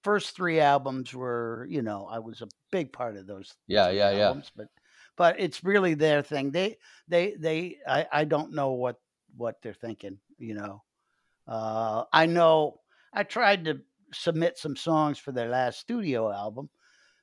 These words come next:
Speaker 1: uh, and they were pretty good songs. I've used them on my solo albums, you know.
Speaker 2: Right.
Speaker 1: Um, but they, they wanted to do more stuff with the current touring band, and I
Speaker 2: Yeah.
Speaker 1: can see that, you know.
Speaker 2: Yep, yep, yep.
Speaker 1: They've, they, they've, they've put in decades of work.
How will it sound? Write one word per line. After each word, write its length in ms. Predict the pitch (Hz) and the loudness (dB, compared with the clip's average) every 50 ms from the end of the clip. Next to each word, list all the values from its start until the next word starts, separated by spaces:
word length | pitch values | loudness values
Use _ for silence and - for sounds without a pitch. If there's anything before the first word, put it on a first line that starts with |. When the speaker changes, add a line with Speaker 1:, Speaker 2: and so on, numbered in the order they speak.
| _ | _
Speaker 1:
uh, 400 | 208 180 170 165 160 156 156 156 165 | 0 4 6 6 6 6 4 2 0
and 180 | 165 165 170 170 | 0 -2 0 2
they 80 | 180 | 2
were 140 | 196 220 208 | 2 2 0
pretty 300 | 208 - - 220 220 185 | 0 -2 -2 -2 -2 -2
good 240 | 143 143 151 135 123 | 0 -2 -2 -2 -4
songs. 500 | - - 147 131 127 139 151 160 151 127 | -6 -6 -4 -2 -2 -2 -2 -2 -2 0
I've 240 | 160 143 151 147 131 | 4 4 4 4 2
used 360 | 135 131 143 147 143 131 110 | -2 0 0 2 0 0 -2
them 180 | 131 123 120 123 | -2 -2 -2 0
on 200 | 123 117 113 113 | -2 -2 -4 -6
my 120 | 110 107 | -8 -8
solo 460 | 101 - - 160 165 151 120 107 107 | -10 -8 -6 -6 -4 -2 -2 -2 -2
albums, 440 | 104 101 98 101 120 123 139 143 - - | -4 -4 -6 -8 -10 -10 -12 -14 -14 -12
you 120 | 117 110 | -12 -10
know. 220 | 101 95 98 - - | -10 -10 -12 -14 -4
Speaker 2:
Right. 180 | - 110 139 135 - - _ _ _ - - - | -2 0 0 0 -4 -10 _ _ _ -14 -6 0
Speaker 1:
Um, 520 | 151 147 143 135 131 131 123 123 117 110 _ _ _ _ _ _ _ _ - | 2 4 4 4 4 2 2 -2 -6 -10 _ _ _ _ _ _ _ _ 4
but 220 | 175 202 202 - | 6 6 6 6
they, 280 | - 190 185 180 180 175 185 - _ - | 4 2 4 4 2 0 -6 -12 _ -2
they 120 | 165 170 | -2 0
wanted 380 | 165 165 175 180 185 175 165 139 | 2 2 2 2 2 2 0 0
to 80 | 139 139 | -2 -2
do 160 | 131 156 156 | 0 0 0
more 260 | 147 143 147 147 143 | 2 2 2 2 2
stuff 380 | 131 - - 156 143 123 - - | 0 0 0 2 2 2 0 -4
with 160 | 139 131 127 | -6 -8 -8
the 60 | - 120 | -8 -12
current 380 | - - - 143 135 120 135 _ _ _ - | -12 -10 -8 -6 -6 -6 -8 _ _ _ -20
touring 440 | - - 160 156 135 123 113 104 98 | -12 -6 -4 -2 -2 -2 -2 -4 -6
band, 460 | 98 95 85 80 80 80 80 - _ _ _ _ _ _ _ _ | -8 -10 -12 -16 -18 -20 -20 -20 _ _ _ _ _ _ _ _
and 140 | - - - | -4 -2 0
I 60 | 165 | -2
Speaker 2:
Yeah. 60 | - | -2
Speaker 1:
can 120 | 170 143 - | -2 -6 -8
see 200 | - - 123 110 | -8 -10 -10 -10
that, 280 | 98 95 98 107 - - | -8 -10 -12 -12 -10 -8
you 120 | 170 143 | -6 -4
know. 220 | 131 135 139 139 - | -2 -2 -4 -4 -4
Speaker 2:
Yep, 180 | 113 117 - - _ _ _ | -4 -4 -4 -6 _ _ _
yep, 220 | - 98 98 - - - | -6 -4 -4 -4 -4 -4
yep. 120 | - 147 | -4 -4
Speaker 1:
They've, 100 | 139 151 190 _ | -4 -6 -12 _
they, 240 | - 156 147 143 147 | -6 -4 -2 -2 -2
they've, 380 | 147 - 196 180 180 165 151 156 | -2 0 0 0 0 -2 -4 -4
they've 240 | 180 175 156 - - | -4 -4 -4 -2 0
put 140 | 170 170 | 2 2
in 300 | 156 165 151 135 127 123 117 | 4 2 0 -2 -4 -8 -4
decades 560 | - 160 151 147 - - 131 127 127 123 - | 0 0 0 0 0 -4 -6 -6 -6 -6 -8
of 120 | 131 120 113 | -10 -10 -6
work. 360 | 139 156 139 123 117 - - | -4 -4 -2 -4 -4 -6 -10